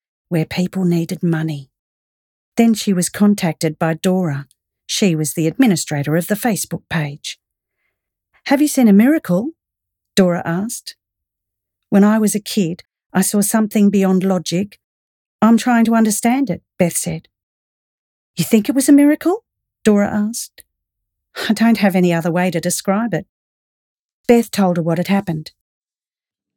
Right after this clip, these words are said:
"Sounds like one to me," Dora said. "You must have a lot of people visiting the page," Beth said. "No, actually," Dora said.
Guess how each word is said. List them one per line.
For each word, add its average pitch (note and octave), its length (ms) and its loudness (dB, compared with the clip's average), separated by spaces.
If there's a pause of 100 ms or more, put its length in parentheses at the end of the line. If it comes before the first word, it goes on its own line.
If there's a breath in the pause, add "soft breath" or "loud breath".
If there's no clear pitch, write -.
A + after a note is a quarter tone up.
(120)
"Sounds A#3+ 420 2
like A3 200 0
one F#3+ 200 2
to D#3 120 -2
me," F3+ 440 0 (400)
Dora D#3+ 260 0
said. F#3+ 320 -4 (360)
"You E4 160 0
must D4+ 260 0
have A3+ 140 2
a F#3 160 2
lot G#3+ 100 0
of E3 140 -6
people F#3+ 280 2
visiting F3 380 0
the D3+ 80 -4
page," F#3 440 -2
Beth D#3+ 200 -6
said. F3 280 -4 (560)
"No, A3+ 480 4
actually," F3+ 540 -4 (380)
Dora E3+ 280 -2
said. F#3+ 360 -8